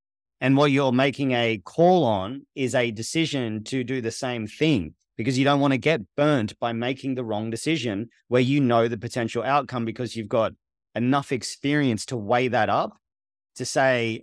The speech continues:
"I've been here enough times, I've got fifteen years worth of experience, and this right now isn't what I want to do."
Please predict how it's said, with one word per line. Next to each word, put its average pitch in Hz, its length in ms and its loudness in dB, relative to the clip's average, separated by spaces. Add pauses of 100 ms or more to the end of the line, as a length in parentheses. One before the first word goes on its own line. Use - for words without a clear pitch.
"I've 110 180 -4
been 151 140 2
here 151 220 0
enough 120 240 -2
times, 107 440 -6
I've 110 200 0
got 107 160 -2
fifteen 139 440 -2
years 113 200 -2
worth 113 180 -2
of 95 80 -10
experience, 123 800 -6 (280)
and 113 180 0
this 147 260 2
right 151 260 4
now 131 380 2 (300)
isn't 151 340 2
what 131 140 4
I 120 140 6
want 123 320 0
to 123 180 0
do." 98 300 -4